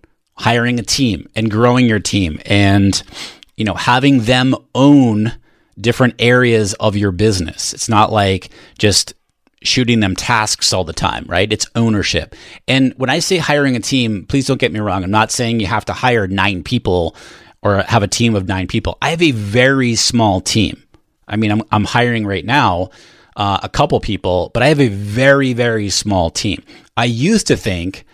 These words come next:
that I wanted the big team. I wanted an in-person office, had that stuff, don't want it,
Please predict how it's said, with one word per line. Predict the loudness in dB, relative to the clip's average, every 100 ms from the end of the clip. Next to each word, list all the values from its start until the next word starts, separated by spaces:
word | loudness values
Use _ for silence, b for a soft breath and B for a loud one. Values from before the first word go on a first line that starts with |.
| b b b _
that | 0 2 4 2
I | 0
wanted | 2 2 2
the | -2
big | -2 -2 -2
team. | 0 2 4 4 4 0
I | -2
wanted | 2 2 2
an | -2
in-person | -2 -2 -2 -4 -6 -8 -4
office, | 0 0 0 -2 -2 -2 -2 -2 -4 b b b b
had | -8 -2 0 2
that | 0 0
stuff, | 0 2 2 -2 -12 -20 b b b b b _ -6
don't | 0 0 0
want | -2 -2
it, | -2